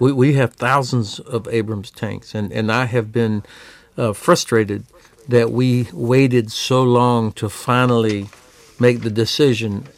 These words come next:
at the last meeting of the Ramstein Contact Group to at least provide, uh, a battalion of, of Abrams tanks. Now, of course, um, there are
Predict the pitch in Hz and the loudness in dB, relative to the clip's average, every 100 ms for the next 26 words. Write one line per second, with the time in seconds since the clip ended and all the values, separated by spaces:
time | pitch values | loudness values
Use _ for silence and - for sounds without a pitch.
0 | _ - 120 123 110 120 131 120 - 123 | _ -8 -6 -4 0 2 2 0 -2 0
1 | 117 113 107 104 101 104 113 117 - 107 | 0 0 -2 -2 -2 0 0 0 -2 -4
2 | 101 - 117 - 98 95 104 90 - 113 | -4 -4 -4 -4 -6 -6 -8 -8 -10 -6
3 | 104 131 127 - 110 101 110 107 107 98 | -2 0 -2 -4 -4 0 0 2 0 -4
4 | - _ - - _ 107 101 101 - - | -14 _ -20 -20 _ -4 -2 -2 -6 -8
5 | 120 117 - 123 117 104 95 98 120 143 | -4 -2 -2 0 2 0 -4 -8 -12 -10
6 | 113 104 101 - 113 - - - 113 - | -6 -6 -8 -12 -10 -8 -8 -10 -14 -20
7 | 143 135 110 107 101 - 107 95 - - | -6 -2 -2 -2 -6 -6 -6 -8 -16 -20
8 | - - - _ _ 131 131 123 - 180 | -20 -20 -20 _ _ 2 4 2 2 6
9 | 156 - - _ _ _ - - 123 117 | 6 4 -10 _ _ _ -6 2 4 4
10 | 117 135 131 143 147 135 | 4 2 2 4 6 6